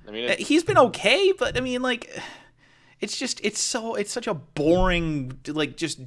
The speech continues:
Speaker 2: nothing. They're not gonna go anywhere with Brian Hoyer at quarterback situation. You
Speaker 1: Hell,
Speaker 2: know?
Speaker 1: I, I mean, I, I agree to an extent, but I think, honestly, I think so far Brian Hoyer is probably the least of their worries. That team's defense just hasn't performed at all what we expect their defense to be going into the season. We also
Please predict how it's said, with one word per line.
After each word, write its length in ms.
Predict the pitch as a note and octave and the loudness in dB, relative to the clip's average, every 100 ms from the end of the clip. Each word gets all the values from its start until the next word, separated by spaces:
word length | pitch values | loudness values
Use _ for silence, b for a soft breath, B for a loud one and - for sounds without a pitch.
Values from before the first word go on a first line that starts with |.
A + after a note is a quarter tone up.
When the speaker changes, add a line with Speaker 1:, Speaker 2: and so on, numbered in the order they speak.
| - | -14
Speaker 2:
nothing. 720 | C#3 B2 C#3+ D#3+ F3 E3 D#3 | -10 -2 2 2 2 0 0
They're 140 | C3+ C#3 | 0 4
not 200 | D#3+ C3 | 2 2
gonna 160 | C#3+ | -2
go 260 | A#2 B2 C3 | -2 2 2
anywhere 500 | - B2 B2+ A#2+ A#2+ | 2 -2 0 0 0
with 160 | A2+ - | -2 0
Brian 260 | A#2 A2+ | 0 0
Hoyer 360 | G#2+ G#2+ G#2+ G#2 | -2 -6 -2 -2
at 140 | G2 | -2
quarterback 500 | - A2+ G#2 G2+ F#2+ | -4 -6 -2 0 -2
situation. 760 | - - - - E2 - B1+ - b b b b - - - A#2+ | -4 -12 -12 -12 -10 -12 -12 -16 b b b b -20 -20 -8 -2
You 80 | |
Speaker 1:
Hell, 260 | B2 C3 B2+ | 2 4 4
Speaker 2:
know? 60 | C3+ | 0
Speaker 1:
I, 100 | C3+ | -4
I 120 | D3 | -4
mean, 160 | E3 D#3+ | -2 -2
I, 120 | D#3 | -2
I 140 | D3+ F3 | 2 2
agree 260 | A3+ B3+ | 0 -4
to 60 | G3 | -4
an 80 | F4 | -6
extent, 460 | - - G3 G3+ | -8 -6 -4 -2
but 80 | D3 | -2
I 60 | C#3+ | -2
think, 260 | E3+ E3+ B2+ | -4 -4 -2
honestly, 340 | E3 D#3 D#3 | -2 -2 -6
I 40 | C#3 | -6
think 160 | D#3+ | -8
so 160 | E3 D3+ | -8 -6
far 240 | C#3+ D3+ | -2 -2
Brian 280 | B2 A#2+ C3+ | -2 -4 -4
Hoyer 140 | B2 C3+ | -6 -6
is 80 | |
probably 200 | A2 A2+ | -6 -6
the 60 | G#2 | -6
least 220 | G#2 - | -10 -12
of 60 | G#2 | -12
their 120 | G2 | -10
worries. 520 | F#2+ G#2+ F#2 F2+ - _ _ _ b b b | -8 -10 -12 -16 -20 _ _ _ b b b
That 140 | B2 B2 | -4 -2
team's 200 | E3+ B2+ | -2 -2
defense 340 | B2+ D3 A2+ | -2 -2 -4
just 100 | G#2 | -4
hasn't 180 | A2+ G#2+ | -4 -4
performed 300 | G2+ A2 G#2+ | -6 -8 -6
at 60 | F#2 | -8
all 480 | F#2+ G#2+ F#2 F2+ G2+ | -4 -2 -2 -6 -6
what 220 | G2+ F#2 | -4 -4
we 120 | G#2 | -2
expect 360 | G2 - A2 - | -4 -2 -6 -4
their 80 | G#2 | -6
defense 360 | G2+ G2 G2 - | -8 -8 -10 -12
to 100 | - | -10
be 240 | G#2 G2+ | -8 -8
going 260 | F2 F#2+ F#2 | -8 -10 -8
into 120 | F2+ | -12
the 60 | F2 | -12
season. 300 | G2 F#2 F2+ | -12 -12 -6
We 100 | G2 | -2
also 520 | G#2 G2+ F#2 F2+ | -2 -4 -8 -8